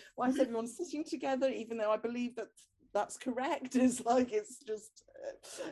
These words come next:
Speaker 1: you know, I f-, came away feeling very, um, it's complicated. You know, people
Speaker 2: Yes.
Speaker 1: say their relationships, it's complicated. So,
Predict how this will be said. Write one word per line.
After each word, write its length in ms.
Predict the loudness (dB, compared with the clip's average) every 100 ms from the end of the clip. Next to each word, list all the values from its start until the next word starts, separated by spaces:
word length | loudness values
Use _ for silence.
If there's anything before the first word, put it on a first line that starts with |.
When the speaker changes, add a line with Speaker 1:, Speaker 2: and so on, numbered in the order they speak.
| -6
Speaker 1:
you 140 | 0 2
know, 320 | 2 0 0
I 20 | -6
f-, 120 | -8 _ -8
came 240 | 0 2
away 280 | 2 2 -2 -4
feeling 540 | -4 -2 -4 -6 -8 -12 _ _ _ -20 _
very, 600 | -4 0 0 0 -2 -6 -8 -8
um, 340 | -6 -6 -8 -6 -2
it's 220 | -2 -2
complicated. 760 | -4 -2 -2 0 0 0 -2 -2
You 80 |
know, 120 | -4 -4
people 280 | -4 -2 0
Speaker 2:
Yes. 80 | 6
Speaker 1:
say 120 | 8
their 160 | 8
relationships, 640 | 8 6 4 0 -4 -4 -2
it's 160 | -6 -4
complicated. 600 | -6 -6 -6 -6 -8 -16 -20 -20 -20 -20 -12
So, 500 | 0 4 4 4